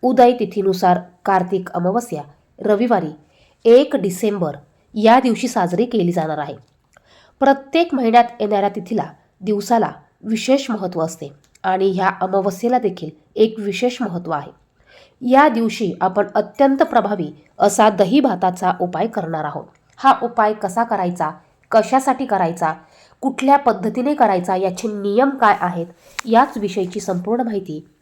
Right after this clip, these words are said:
आपण आजच्या व्हिडिओमध्ये बघणार आहोत. अमावस्या तिथी ही खास करून आपल्या पितरांना समर्पित आहे. या दिवशी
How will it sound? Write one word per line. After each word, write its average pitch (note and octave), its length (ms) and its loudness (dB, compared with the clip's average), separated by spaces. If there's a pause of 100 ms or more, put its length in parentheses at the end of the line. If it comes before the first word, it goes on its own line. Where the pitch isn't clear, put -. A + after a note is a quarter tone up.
(140)
आपण G3 300 -6
आजच्या F3+ 340 -8
व्हिडिओमध्ये F3+ 480 -2
बघणार E3+ 280 -6
आहोत. D3 180 -12 (760)
अमावस्या D4 540 2
तिथी A3+ 560 -8
ही A#3+ 140 -8
खास C4 300 -4
करून F3+ 280 -6 (300)
आपल्या G3+ 320 -2
पितरांना A3+ 540 -2
समर्पित F3 440 -6
आहे. - 420 -14 (320)
या A3+ 180 6
दिवशी G3 540 -6